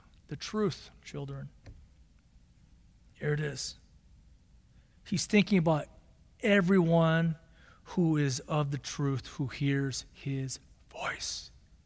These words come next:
He was thinking about you and me.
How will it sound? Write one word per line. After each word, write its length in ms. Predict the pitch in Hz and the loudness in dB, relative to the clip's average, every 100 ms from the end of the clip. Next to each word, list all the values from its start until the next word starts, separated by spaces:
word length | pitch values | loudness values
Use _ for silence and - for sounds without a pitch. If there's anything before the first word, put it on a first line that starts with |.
| _ _ - - - - - - _ _ | _ _ -20 -20 -20 -20 -20 -20 _ _
He 120 | - | -2
was 100 | 277 - | -2 0
thinking 220 | 320 302 | 2 4
about 220 | 277 269 | 4 4
you 280 | 247 294 320 | 10 12 12
and 120 | 320 | 8
me. 460 | 320 349 359 320 | 6 4 4 4